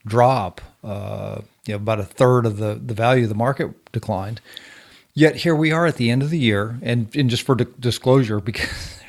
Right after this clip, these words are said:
there's so much going on and so much uncertainty, we are recording this on, uh, Tuesday, November seventeenth, and we still don't know who's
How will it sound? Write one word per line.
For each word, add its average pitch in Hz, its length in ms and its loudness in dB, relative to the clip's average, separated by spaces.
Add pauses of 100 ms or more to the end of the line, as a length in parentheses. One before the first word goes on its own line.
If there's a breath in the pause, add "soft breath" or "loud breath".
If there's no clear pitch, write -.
there's 214 180 -6
so 139 220 2
much 123 260 0
going 117 320 2
on 117 220 2
and 110 120 0
so 139 140 -2
much 113 220 -2
uncertainty, 113 680 -2 (440 loud breath)
we 135 160 4
are 139 100 8
recording 123 600 2
this 110 260 0
on, 104 320 0
uh, 101 280 -4 (180)
Tuesday, 123 340 2
November 104 360 -2
seventeenth, 98 640 -6
and 101 80 -14
we 101 180 -12
still 147 240 2
don't 127 140 2
know 120 100 2
who's 117 400 0